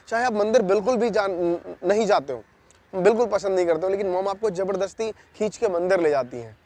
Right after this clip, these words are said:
तब आप क्या फील करते हो वहाँ? आप फील करते हो, एक अच्छा-अच्छा फील करते हो, भगवान का ध्यान करते हो, हाथ नहीं भी जोड़ते हो, फिर भी मन ही मन मांग लेते हो, "भगवान पास करवा देना यार, मैं मम्मी से कह के लड्डू चढ़वा दूंगा," ये वो,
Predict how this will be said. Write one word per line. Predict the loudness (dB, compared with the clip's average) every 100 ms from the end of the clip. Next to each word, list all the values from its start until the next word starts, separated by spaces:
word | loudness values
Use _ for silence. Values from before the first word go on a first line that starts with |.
| _ _ -10
तब |
आप | -10 -6
क्या | -6
फील | -4 0
करते | 2 4 2
हो |
वहाँ? | 2 -4 _ _ _ -10
आप | -10
फील | -4 -4 -2
करते | -4 -4
हो, | -8
एक | -8
अच्छा-अच्छा | -14 -14 -14 -14
फील | -14 -14
करते | -14 -16 -18
हो, | -18 -20 _
भगवान | -6 -4 -2
का | -2
ध्यान | -4 -6 -4
करते | -4 -4
हो, | -8 -8 -16 -6
हाथ | -2 0
नहीं | -2 0 2
भी | 2
जोड़ते | 2 2 2
हो, | 0 -2 -10 -2
फिर | 2
भी | 2
मन | 2 2
ही |
मन | 2
मांग | 0 0
लेते | 0 0
हो, | 0
"भगवान | 0 -2
पास | -2 -4 -2
करवा | -2 -2
देना | -4 -6
यार, | -6 -6 -6
मैं | -6
मम्मी | -6 -4 -2 -2
से |
कह | -2 -2
के | -2 -4 -6 -4
लड्डू | 0 0
चढ़वा | 2 2 0
दूंगा," | 0 -2 -2
ये | -2 0 2
वो, | 2 0